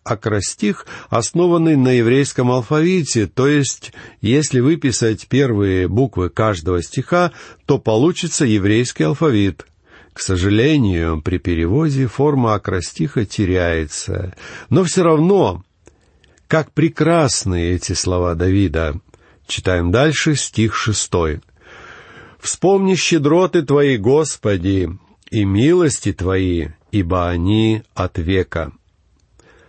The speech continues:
Автор говорит не только о щедрости Бога, но и о Его милости. Лично мне трудно было бы разграничить одно и другое, но однажды я слышал, как маленькая девочка сказала в воскресной школе:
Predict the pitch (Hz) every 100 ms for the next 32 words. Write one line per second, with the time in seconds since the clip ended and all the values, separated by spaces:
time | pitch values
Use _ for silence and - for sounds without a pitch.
0 | _ _ _ 131 156 - 165 151 120 127
1 | 135 143 123 117 - 113 113 143 147 151
2 | - 131 123 - 139 120 127 120 - 120
3 | 117 123 117 123 - 95 101 147 156 -
4 | 113 101 95 90 104 120 117 101 107 92
5 | 76 71 - - 82 80 - _ _ _
6 | _ _ _ - - - - 123 170 -
7 | 143 147 170 143 135 135 156 123 147 139
8 | 123 127 123 117 104 101 113 117 117 -
9 | 107 98 98 104 123 131 85 90 87 151
10 | 170 156 135 120 117 139 123 98 113 170
11 | 160 131 123 127 - 156 170 147 127 127
12 | 123 131 135 131 113 110 107 165 165 -
13 | - - 147 131 123 85 82 82 95 -
14 | 95 92 - 101 - 113 87 78